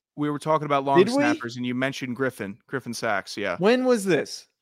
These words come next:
Speaker 2: I
Speaker 1: Last
Speaker 2: don't
Speaker 1: show
Speaker 2: remember.
Speaker 1: or two, two streams ago.
Speaker 2: No,
Speaker 1: I
Speaker 2: it
Speaker 1: di-,
Speaker 2: wasn't
Speaker 1: I
Speaker 2: two streams
Speaker 1: distinctly, we
Speaker 2: ago.
Speaker 1: were, we were talking about it. We were talking about long snappers 'cause they had a long snapper question,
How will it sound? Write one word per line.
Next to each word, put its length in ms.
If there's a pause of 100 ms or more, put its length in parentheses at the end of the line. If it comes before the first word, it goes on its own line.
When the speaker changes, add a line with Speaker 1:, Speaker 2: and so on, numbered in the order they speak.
(160)
Speaker 2:
I 60
Speaker 1:
Last 260
Speaker 2:
don't 100
Speaker 1:
show 80
Speaker 2:
remember. 260
Speaker 1:
or 20
two, 340
two 200
streams 420
ago. 100
Speaker 2:
No, 360
Speaker 1:
I 80
Speaker 2:
it 120
Speaker 1:
di-, 60
Speaker 2:
wasn't 320
Speaker 1:
I 80
Speaker 2:
two 100
streams 260
Speaker 1:
distinctly, 140
we 80
Speaker 2:
ago. 100
Speaker 1:
were, 140
we 120
were 80
talking 400
about 300
it. 140
We 120
were 100
talking 300
about 160
long 240
snappers 420
'cause 160
they 140
had 260
a 60
long 260
snapper 320
question, 640